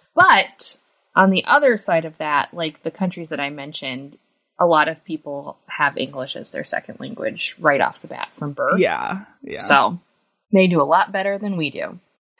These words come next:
Speaker 1: I am going to be covering the Great Nordic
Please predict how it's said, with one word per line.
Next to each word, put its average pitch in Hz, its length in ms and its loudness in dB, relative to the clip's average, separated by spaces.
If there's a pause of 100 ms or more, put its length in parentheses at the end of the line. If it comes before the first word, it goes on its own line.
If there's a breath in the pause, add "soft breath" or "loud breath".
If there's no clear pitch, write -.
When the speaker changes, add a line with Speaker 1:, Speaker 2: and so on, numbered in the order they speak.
(400 soft breath)
Speaker 1:
I 285 600 2
am 214 200 4
going 180 360 -6
to 190 140 -10
be 175 260 -12 (100)
covering 147 520 -2
the 156 80 -6
Great 165 480 -2 (100)
Nordic 165 640 2